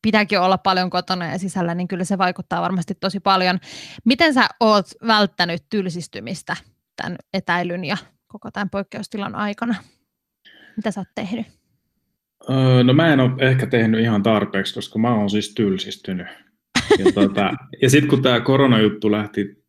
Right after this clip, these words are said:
Speaker 2: vyörymään, niin lähti vähän niinku fiilikset tehdä musaakin. Et onneksi oli nyt toi viime biisi jo niinku purkissa ja kaikkea, mutta niinku uusia biisejä tuli vähän semmonen niinku tyhjiö, että ei oikein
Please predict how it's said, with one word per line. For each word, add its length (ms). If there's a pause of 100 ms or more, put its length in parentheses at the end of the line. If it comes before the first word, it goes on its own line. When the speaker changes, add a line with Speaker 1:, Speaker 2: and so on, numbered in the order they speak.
(140)
Speaker 2:
vyörymään, 640
niin 400 (380)
lähti 240
vähän 160
niinku 160
fiilikset 600
tehdä 180
musaakin. 720 (760)
Et 100
onneksi 320
oli 100
nyt 180
toi 160
viime 260
biisi 320
jo 80
niinku 260
purkissa 540
ja 80
kaikkea, 420
mutta 280
niinku 380 (420)
uusia 400
biisejä 480 (160)
tuli 140
vähän 140
semmonen 340
niinku 260 (140)
tyhjiö, 600
että 200
ei 160
oikein 260